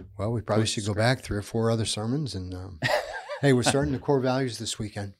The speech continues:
Speaker 2: Okay.
Speaker 1: So we'll, we'll work them in order
Speaker 2: That's
Speaker 1: just,
Speaker 2: good.
Speaker 1: uh, for the next four weeks.
Speaker 2: Okay.
Speaker 1: Lord
Speaker 2: Look fo-,
Speaker 1: willing.
Speaker 2: look forward to that. I'm not gonna be here.
Speaker 1: When
Speaker 2: Young
Speaker 1: are you,
Speaker 2: adult
Speaker 1: when are you
Speaker 2: retreat.
Speaker 1: heading? Oh, is it this coming weekend?
Speaker 2: Mm-hmm.
Speaker 1: Okay.
Speaker 2: Yeah, so unfortunately
Speaker 1: Where are you going?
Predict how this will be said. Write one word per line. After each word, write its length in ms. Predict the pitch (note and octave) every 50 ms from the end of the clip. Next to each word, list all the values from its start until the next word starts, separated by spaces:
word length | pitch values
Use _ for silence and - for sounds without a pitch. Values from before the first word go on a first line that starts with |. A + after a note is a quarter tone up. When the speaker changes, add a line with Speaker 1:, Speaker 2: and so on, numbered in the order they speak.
| _ - -
Speaker 2:
Okay. 200 | F#2 - G#2+ B2
Speaker 1:
So 520 | C3 A2+ A2+ A2+ A2 G#2+ G#2+ G#2+ - - -
we'll, 180 | A#2 A2+ G#2+ - -
we'll 160 | A2+ A2+ G#2+ G#2
work 280 | A2 A2+ A#2 A2+ A2+
them 140 | - A2+ A2+
in 80 | A2+ A2+
order 340 | A2+ A2+ A2+ G#2+ G#2+ G#2+ - _ _ -
Speaker 2:
That's 160 | G#2 - A#2+
Speaker 1:
just, 80 | G#2+ A2 A#2 F#2+
Speaker 2:
good. 20 | E2+
Speaker 1:
uh, 100 | A2+ G#2+ G#2+
for 100 | - B2
the 80 | A2+ A2
next 180 | A2+ G#2+ - -
four 200 | - A#2 A2 G#2+
weeks. 340 | A2 G#2+ G2 - - - - _ _ - - F2
Speaker 2:
Okay. 240 | E2+ - - A#2 G2 E2+ E2 - G#2+
Speaker 1:
Lord 160 | A2+ A#2+ A#2+ A#2
Speaker 2:
Look 80 | A#2
fo-, 40 | A2
Speaker 1:
willing. 160 | G#2+ G#2 G#2+ - _ -
Speaker 2:
look 160 | G#2 G2+ -
forward 160 | - G#2 F#2+
to 60 | F#2 F#2
that. 180 | G#2 G#2+ -
I'm 140 | - G2 G#2
not 120 | A2 A2
gonna 120 | - A2+ G2+
be 100 | G#2 B2+
here. 240 | A2+ F#2+ F2 E2 - _ _ _ - - - - - - - - - - - - - - - - - - -
Speaker 1:
When 140 | - A#2+ - B2+
Speaker 2:
Young 40 |
Speaker 1:
are 40 | C3
you, 60 | C3
Speaker 2:
adult 120 | G#2 A2 A2
Speaker 1:
when 80 | A2+ C3
are 20 |
you 60 | C3+
Speaker 2:
retreat. 160 | C#3 C3+ B2+ B2+
Speaker 1:
heading? 220 | B2+ A#2+ A#2+ A2+ - -
Oh, 240 | C3 B2 B2 A#2 A#2 -
is 140 | - C3 A2+
it 100 | B2+ A2+
this 140 | - C3+ -
coming 240 | - D3+ C#3 C3+ B2+
weekend? 360 | C3 C3+ - B2+ - D#2 -
Speaker 2:
Mm-hmm. 360 | - F#2+ F2+ F2 F#2 F#2+ F2+ F#2 F#2 F#2+
Speaker 1:
Okay. 220 | F#2+ A#2 A2+ A2 - -
Speaker 2:
Yeah, 260 | - F2+ F2+ F2+ E2+
so 160 | - - G2
unfortunately 600 | F#2 F2+ - - G2+ G#2 - - F#2 F#2 F#2 F2
Speaker 1:
Where 60 | B2 B2+
are 20 |
you 60 | B2+ B2
going? 240 | C3 C3 C3 A2+